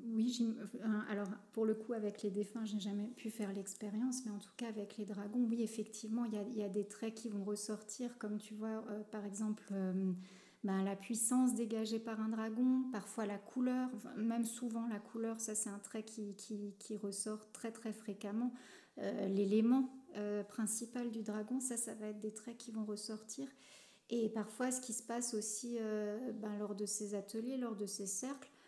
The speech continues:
lorsqu'un dragon choisit de se présenter et qu'on est plusieurs à être connectés avec lui, ça va être, euh, comme si les messages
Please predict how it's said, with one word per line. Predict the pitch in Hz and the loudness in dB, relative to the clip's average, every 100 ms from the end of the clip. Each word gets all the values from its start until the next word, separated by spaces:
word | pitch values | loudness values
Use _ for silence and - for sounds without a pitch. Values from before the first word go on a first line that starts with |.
| - | -4
lorsqu'un | 220 220 - 208 | -2 -2 -2 -4
dragon | 202 196 196 208 | -2 -4 -2 -4
choisit | - 220 196 220 | -2 -4 -2 0
de | 208 | 0
se | 202 | -2
présenter | - 208 208 220 247 | -4 -4 -2 -4 -4
et | 233 | -4
qu'on | 233 202 | -2 -2
est | 196 196 | -2 -4
plusieurs | 190 - 208 226 | -8 -8 -4 -2
à | 208 | -2
être | 190 - | -6 -6
connectés | 202 202 196 190 - 214 | -6 -2 -2 -4 -4 -4
avec | 196 196 - - | -2 -4 -6 -8
lui, | 277 285 - - - - | -8 -8 -14 -20 -20 -8
ça | - 202 | -4 -2
va | 196 | 0
être, | 220 240 - 226 | 0 0 -2 0
euh, | 208 202 196 196 196 220 247 - - | 2 2 0 -2 -2 -4 -6 -10 2
comme | 226 | 4
si | 220 - | 4 2
les | 220 202 | 0 2
messages | 202 202 - 254 254 208 | 2 2 2 4 2 2